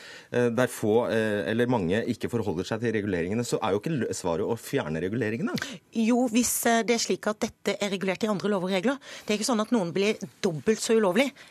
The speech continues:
Speaker 2: hvis det er lovregulert i to regler i stedet for én. Eh, og da er det altså sånn at det er to ting vi ser ikke er regulert andre steder.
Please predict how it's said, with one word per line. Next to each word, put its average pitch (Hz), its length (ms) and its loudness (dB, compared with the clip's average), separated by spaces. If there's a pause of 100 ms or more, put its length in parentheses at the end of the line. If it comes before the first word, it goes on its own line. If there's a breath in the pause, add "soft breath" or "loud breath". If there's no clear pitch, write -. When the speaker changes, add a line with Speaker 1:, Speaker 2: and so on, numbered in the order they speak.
Speaker 2:
hvis - 160 -2
det - 160 -2
er 208 160 2 (100)
lovregulert 170 560 0
i 214 120 0
to 165 260 0
regler 180 300 0
i - 80 -4
stedet 196 240 0
for 214 100 0
én. 247 240 4 (360 loud breath)
Eh, 196 200 4
og 196 100 -2
da 190 280 2
er 175 160 0
det 226 120 2 (140)
altså 196 240 -2
sånn 285 240 0
at 208 100 -6
det 226 140 0
er - 40 -20 (120)
to 208 200 -4
ting 285 280 0 (240 loud breath)
vi 220 80 2
ser 180 320 0
ikke - 220 -2
er 165 120 0
regulert 180 280 0
andre 175 180 -2
steder. 185 420 -2